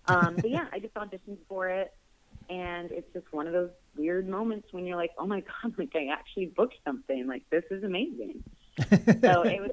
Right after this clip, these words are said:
Speaker 1: kind of a wild, uh, situation to be like, "Okay, I'm gonna host a show about something that, um, you know, I really don't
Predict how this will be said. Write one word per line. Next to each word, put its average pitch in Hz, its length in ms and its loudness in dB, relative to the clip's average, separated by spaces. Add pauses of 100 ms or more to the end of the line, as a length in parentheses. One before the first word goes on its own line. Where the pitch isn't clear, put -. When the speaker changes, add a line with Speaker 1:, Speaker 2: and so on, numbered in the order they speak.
(120)
Speaker 1:
kind 180 120 -10
of 208 80 -10
a - 40 -8 (600)
wild, 175 500 -2 (280)
uh, 165 640 -6
situation 160 800 -8
to 147 60 -8
be 151 180 -2
like, 151 220 -4 (260)
"Okay, 220 380 -2
I'm 151 140 -2
gonna 165 180 0
host 170 260 0
a 156 40 -6
show 180 520 2 (540)
about 156 320 -2
something 160 680 -8 (140)
that, 147 300 0
um, 139 440 -4 (320)
you 180 140 -4
know, 160 200 -4 (880)
I 139 40 -8
really 147 500 4
don't 151 260 0